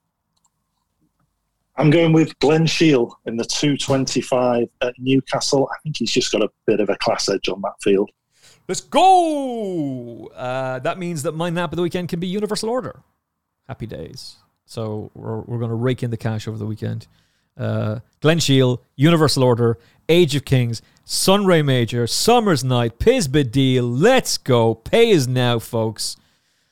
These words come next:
Speaker 2: Uh, Kaluki, rack up the cash. We're cleaning you out this weekend. We're taking it all, son. Um, and, uh, that'll be an enjoyable, enjoyable weekend. Uh, Mark, thanks so much for your company, as always. Uh, very much enjoyed the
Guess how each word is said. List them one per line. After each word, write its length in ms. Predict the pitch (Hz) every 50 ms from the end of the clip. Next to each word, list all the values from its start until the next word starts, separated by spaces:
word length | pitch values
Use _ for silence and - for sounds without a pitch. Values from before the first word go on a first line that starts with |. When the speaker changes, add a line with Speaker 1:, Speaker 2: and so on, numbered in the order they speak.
| _ _ _
Speaker 2:
Uh, 260 | - 117 113 110 110 107
Kaluki, 540 | - 139 156 196 208 - - 190 190 190 165 _ -
rack 480 | - 131 143 165 - 233 226 220 - 214
up 180 | 190 156 -
the 120 | - 156 123
cash. 560 | - - 143 131 127 127 117 - - - - _ _ _ _ _ _ _
We're 120 | - 127 120
cleaning 500 | - - - 180 196 226 233 214 208 180
you 140 | 165 170 160
out 140 | 156 135
this 180 | 120 135 - -
weekend. 440 | 131 127 117 - 139 123 120 120 113
We're 60 | 117
taking 440 | - - - 226 240 - - 202 185
it 100 | 180 175
all, 280 | 170 165 160 156 143
son. 400 | 127 - - 127 120 117 117 113 - _ _ _ _ _ _ _ _
Um, 560 | - 117 117 117 117 113 113 113 113 113 117 - _
and, 300 | - 123 120 117 113 110
uh, 280 | 117 113 113 113 113 110 - _ _ _ _ _ _ _ _ _ -
that'll 180 | 131 127 120 120
be 140 | 117 117 110
an 80 | 110 113
enjoyable, 680 | 110 104 107 123 120 113 110 110 107 113 110 104 - _ - 127
enjoyable 440 | 123 117 113 127 120 117 113 117
weekend. 440 | 117 117 113 - 117 117 113 113 - _ _ - - - _ -
Uh, 260 | 131 123 120 120 131 139
Mark, 280 | 143 151 156 156 -
thanks 220 | - 175 175 - -
so 80 | 160
much 140 | 156 151 -
for 80 | - 160
your 80 | 147
company, 320 | - 165 - 165 156 156 131
as 120 | 131 123
always. 480 | 143 147 151 156 156 156 156 151 - -
Uh, 220 | - 143 135 135
very 240 | 127 120 151 160 151
much 180 | 143 135 -
enjoyed 480 | 143 131 120 147 143 139 139 135 131 - - -
the 560 | 135 123 131 131 131 127 127 127 127 131